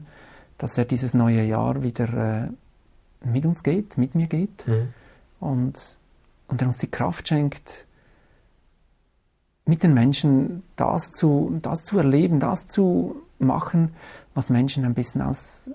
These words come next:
Speaker 1: aus der Misere hilft.
Speaker 2: Mhm, mhm. Ich denke, damit sind wir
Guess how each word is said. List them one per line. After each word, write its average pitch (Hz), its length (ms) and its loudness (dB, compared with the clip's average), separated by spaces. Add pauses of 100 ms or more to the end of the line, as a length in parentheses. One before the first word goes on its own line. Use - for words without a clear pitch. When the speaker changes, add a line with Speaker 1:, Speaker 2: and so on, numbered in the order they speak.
Speaker 1:
aus - 200 -14
der 190 140 -10 (580)
Misere 131 480 -2
hilft. - 500 -12
Speaker 2:
Mhm, 113 260 2 (180)
mhm. 113 220 -2 (440)
Ich - 140 -6
denke, 135 320 8
damit 131 380 8
sind 139 220 8
wir 143 260 12